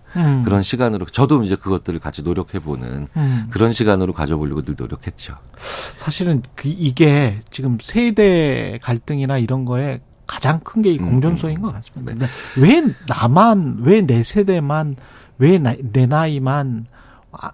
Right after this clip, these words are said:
Speaker 1: 뭐 이런, 이 조직에서, 이 나라에서 뭐 이런 어떤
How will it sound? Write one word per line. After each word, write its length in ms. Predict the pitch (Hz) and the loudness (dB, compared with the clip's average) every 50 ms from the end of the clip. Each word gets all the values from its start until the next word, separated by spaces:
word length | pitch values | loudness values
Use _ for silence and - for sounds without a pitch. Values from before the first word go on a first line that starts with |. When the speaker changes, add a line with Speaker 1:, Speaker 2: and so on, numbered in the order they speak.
| - - | -16 -14
Speaker 1:
뭐 600 | - 147 131 131 135 143 131 123 117 113 113 113 110 | -12 -8 -4 -2 0 0 0 0 0 -2 -4 -6 -8
이런, 520 | 113 123 120 131 165 175 175 170 143 - - | -6 -2 0 4 4 4 4 4 0 -2 -4
이 260 | - 143 156 170 170 | -4 -2 -2 -2 -2
조직에서, 720 | 139 - 131 127 127 147 135 139 131 123 - 139 135 131 | 0 0 0 0 2 2 2 0 0 0 -2 -4 -4 -2
이 360 | 123 127 139 151 147 139 131 110 | 0 0 0 0 0 0 0 -2
나라에서 480 | 123 117 113 131 131 131 127 113 120 135 | -2 -4 -2 -2 -2 -2 -2 -4 -4 -6
뭐 140 | 127 117 135 | -4 -2 -2
이런 420 | 139 160 202 247 277 269 254 220 165 - - - - - - | 0 2 4 4 4 4 2 0 -2 -6 -10 -20 -20 -20 -6
어떤 300 | - 139 165 - 226 214 | -2 -2 0 2 0 0